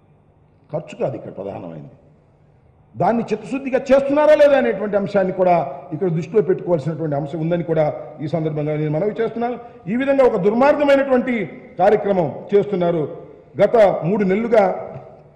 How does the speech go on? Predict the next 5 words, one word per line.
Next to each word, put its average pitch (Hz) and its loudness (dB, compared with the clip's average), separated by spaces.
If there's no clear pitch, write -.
ఈ 156 -8
మధ్యన 156 -2
కోవిడ్ 156 0
తగ్గింది, 143 0
కొద్దిగా 170 -4